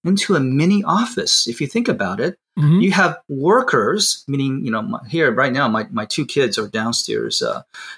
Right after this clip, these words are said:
Speaker 1: you know, they're doing, uh, stuff, stuff on the internet. Uh, they have, they're on summer school. So, you know, we have three people actively on the house.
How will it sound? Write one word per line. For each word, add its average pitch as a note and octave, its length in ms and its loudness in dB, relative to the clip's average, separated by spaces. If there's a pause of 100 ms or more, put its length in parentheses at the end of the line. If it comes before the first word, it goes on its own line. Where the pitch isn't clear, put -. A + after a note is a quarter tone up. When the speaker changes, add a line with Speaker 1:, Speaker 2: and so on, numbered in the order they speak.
(100)
Speaker 1:
you A2+ 100 -4
know, A2+ 220 -2
they're A2+ 160 -2
doing, A#2+ 460 0
uh, A2+ 120 -6
stuff, A2 280 -2
stuff A#2+ 260 -2
on A2 120 -2
the - 60 -8
internet. B2 520 -2
Uh, A#2 360 -6
they A2 120 -4
have, G#2 200 -8
they're A2 140 -2
on G2+ 100 -4
summer B2 280 0
school. A2+ 440 -2 (420)
So, D3+ 340 4
you D3+ 80 0
know, D3 60 2
we C#3 60 2
have C3+ 140 0
three F3+ 160 2
people E3+ 380 -2
actively C3+ 500 0
on A#2+ 200 -2
the G2+ 80 -6
house. C3 520 2